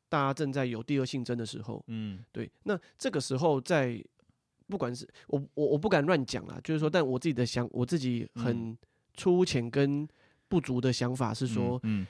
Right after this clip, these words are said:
Speaker 1: 这个时候可能正在有第二性征的时候，
Speaker 2: 对，对。
Speaker 1: 然后可能体内的荷尔蒙也比较旺盛。
Speaker 2: 对。
Speaker 1: 那这个时候人在思-，在整个整体的生理运作上，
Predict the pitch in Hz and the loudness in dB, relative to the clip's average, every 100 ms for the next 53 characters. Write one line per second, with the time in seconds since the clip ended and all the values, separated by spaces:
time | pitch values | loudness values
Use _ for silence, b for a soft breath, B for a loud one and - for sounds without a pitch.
0 | B _ - 185 143 160 139 120 117 123 | B _ 2 2 2 2 2 0 -2 0
1 | 139 131 117 139 127 120 127 117 104 101 | 0 0 -2 -2 -2 -2 -6 -8 -8 -8
2 | - 107 95 101 110 92 104 123 127 151 | -6 -4 -4 -6 -6 -6 -6 -6 0 0
3 | 127 - _ - 127 131 143 127 143 143 | -2 -6 _ -4 -2 -2 -4 -4 -2 0
4 | 165 131 113 117 117 113 123 117 - - | 0 0 -2 -4 -6 -4 -4 -6 -10 -6
5 | 131 104 - 107 - 107 95 92 - 226 | -6 -4 -6 -8 -6 -6 -6 -2 2 2
6 | 180 185 131 123 127 180 147 131 123 _ | 4 2 2 0 2 2 2 0 -6 _
7 | - - 180 - - 175 131 - 123 117 | -14 -4 -4 -4 -2 0 2 -2 -4 -4
8 | 120 123 135 120 160 165 123 165 131 147 | -4 -4 -2 -2 0 0 2 0 0 -2
9 | 120 127 | -2 -6